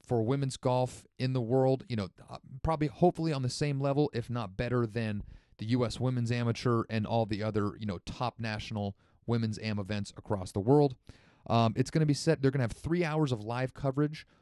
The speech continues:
on Saturday, which is gonna be the final round of this tournament. It's gonna be a fifty-four hole format. On Wednesday and Thursday, the, uh, participants in the Women's Amateur of Augusta National will be, uh, playing eighteen holes Wednesday, Thursday at the nearby,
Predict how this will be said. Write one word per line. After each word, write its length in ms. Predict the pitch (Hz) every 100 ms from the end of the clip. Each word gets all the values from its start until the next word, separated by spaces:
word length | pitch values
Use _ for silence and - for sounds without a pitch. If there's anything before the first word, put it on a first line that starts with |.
| _ -
on 220 | 110 104
Saturday, 540 | - - 139 147 160
which 180 | 147 127
is 60 | 117
gonna 160 | 117
be 80 | 113
the 80 | 104
final 400 | - 131 127 123
round 420 | 117 117 127 135 -
of 200 | 113 101
this 160 | 117
tournament. 380 | - 151 156 175 -
It's 100 | -
gonna 140 | 135
be 100 | 120
a 60 | 101
fifty-four 720 | - 170 - 151 - 143 147
hole 200 | 139 131
format. 540 | - - 151 160 175 - _ _ _ -
On 260 | 113 110
Wednesday 360 | 117 170 170 175
and 140 | 127
Thursday, 560 | - - 165 165 180 180 _ - 113
the, 320 | 120 113 107
uh, 280 | 101 98 95 -
participants 760 | 131 - 175 - 165 165 - - -
in 320 | 131 143 151 _ 113
the 160 | 127
Women's 360 | 127 135 139 123
Amateur 400 | 131 135 - 143
of 100 | 101
Augusta 280 | 107 120 120
National 420 | 131 131 - 131 _ _ _ -
will 120 | 123
be, 420 | 123 131 123 120 -
uh, 280 | 104 90 71
playing 260 | - 135 117
eighteen 240 | 151 160
holes 240 | 139 139 117
Wednesday, 440 | 110 156 151 143
Thursday 600 | 123 - 156 156 165 160 -
at 200 | 113 -
the 120 | 110
nearby, 840 | 117 131 143 131 127 127 123 123